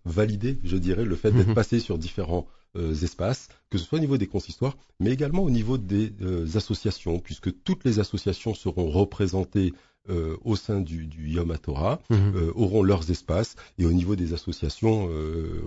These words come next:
Speaker 1: on, au Baruch Hashem, on en a beaucoup, que ce
Speaker 2: Vous
Speaker 1: soit
Speaker 2: allez en
Speaker 1: Lyon-
Speaker 2: avoir une israélienne d'ailleurs, enfin une
Speaker 1: Ah,
Speaker 2: franco-israélienne,
Speaker 1: absolu-,
Speaker 2: le
Speaker 1: abs-
Speaker 2: Magen David Adom. J'ai, je
Speaker 1: Absolument.
Speaker 2: regarde le, le, le, le plan que j'ai sous les yeux. Pourquoi le Magen David Adom ?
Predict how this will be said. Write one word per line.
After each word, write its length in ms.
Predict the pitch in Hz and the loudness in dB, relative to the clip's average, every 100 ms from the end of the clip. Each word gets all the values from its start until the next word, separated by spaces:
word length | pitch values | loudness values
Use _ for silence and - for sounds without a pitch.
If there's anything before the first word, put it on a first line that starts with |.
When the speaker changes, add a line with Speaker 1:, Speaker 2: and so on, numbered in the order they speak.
| 80 | -4
Speaker 1:
on, 300 | 85 78 80 | -2 -2 -2
au 20 | |
Baruch 220 | 80 92 | -2 -2
Hashem, 200 | 92 110 | 0 -2
on 120 | 90 | -2
en 80 | 82 | 0
a 80 | 85 | 0
beaucoup, 420 | 78 78 90 113 - _ _ | 0 -2 0 -2 -4 _ _
que 80 | |
ce 100 | - | -4
Speaker 2:
Vous 60 | 127 | 2
Speaker 1:
soit 80 | 135 | 6
Speaker 2:
allez 80 | 147 | 8
en 40 | |
Speaker 1:
Lyon- 80 | 143 | 8
Speaker 2:
avoir 220 | 131 131 | 8 8
une 100 | 135 | 8
israélienne 540 | 120 - 107 104 170 190 | 6 2 0 2 2 4
d'ailleurs, 300 | 107 95 98 | 4 4 2
enfin 180 | 117 117 | 4 6
une 160 | 101 101 | 6 2
Speaker 1:
Ah, 40 | |
Speaker 2:
franco-israélienne, 840 | 87 113 - 113 - 90 85 180 165 | 0 0 0 0 0 2 4 4 6
Speaker 1:
absolu-, 100 | 120 | 6
Speaker 2:
le 80 | 135 | 6
Speaker 1:
abs- 80 | 143 | 6
Speaker 2:
Magen 140 | 202 | 6
David 280 | 139 139 160 | 6 4 4
Adom. 320 | 160 160 202 | 4 4 2
J'ai, 140 | 160 143 | 2 0
je 40 | - | 0
Speaker 1:
Absolument. 220 | - 139 127 | 4 8 10
Speaker 2:
regarde 240 | 160 202 | 10 12
le, 220 | 160 170 | 12 12
le, 140 | 139 139 | 10 8
le, 220 | 143 147 | 8 8
le 180 | 131 135 | 8 6
plan 340 | - 175 185 | 6 8 8
que 200 | 151 131 | 8 6
j'ai 140 | 110 131 | 8 4
sous 180 | - | 4
les 260 | 127 117 113 | 6 8 8
yeux. 120 | 151 220 - - | 6 6 -2 -10
Pourquoi 220 | - - 285 | -2 2 4
le 40 | |
Magen 240 | 180 101 | 4 2
David 220 | 92 90 90 | 0 -2 -4
Adom ? 260 | 90 98 | -4 -6